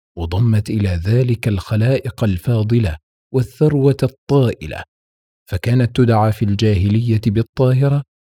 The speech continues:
وتنعت بسيدة نساء قريش. آمنت بالرسول صلى الله عليه وسلم إذ كفر به الناس، وصدقته إذ كذبه الناس،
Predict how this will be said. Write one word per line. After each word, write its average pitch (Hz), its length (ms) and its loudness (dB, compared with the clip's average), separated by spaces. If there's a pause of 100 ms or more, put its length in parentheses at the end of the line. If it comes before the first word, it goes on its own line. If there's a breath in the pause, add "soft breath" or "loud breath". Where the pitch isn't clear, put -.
(260)
وتنعت 110 680 0
بسيدة 101 880 0
نساء 98 480 -2
قريش. - 720 -12 (1080)
آمنت 147 440 2
بالرسول 120 600 2
صلى 107 220 -2
الله 104 400 2
عليه 95 340 0
وسلم 95 520 0
إذ 98 200 -2
كفر 110 400 0
به 104 220 2
الناس، 101 600 -2 (460)
وصدقته 120 680 0
إذ 120 180 2
كذبه 117 640 2
الناس، 110 640 0